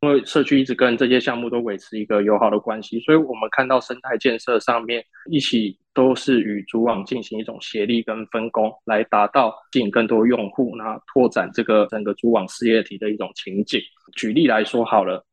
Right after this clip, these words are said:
如果说钱包是作为一个连接区块链操作的根本来讲，那它里面较具有原生项目代表的钱包项目，比如马炫火星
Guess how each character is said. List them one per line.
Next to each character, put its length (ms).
如 120
果 240
说 460
钱 240
包 240
是 220
作 180
为 160
一 20
个 280
连 200
接 200
区 180
块 180
链 200
操 240
作 180
的 100
根 260
本 200
来 220
讲， 160
那 160
它 420
里 280
面 420
较 160
具 500
有 320
原 140
生 160
项 160
目 120
代 200
表 140
的 60
钱 200
包 160
项 200
目， 140
比 180
如 60
马 180
炫 280
火 120
星 160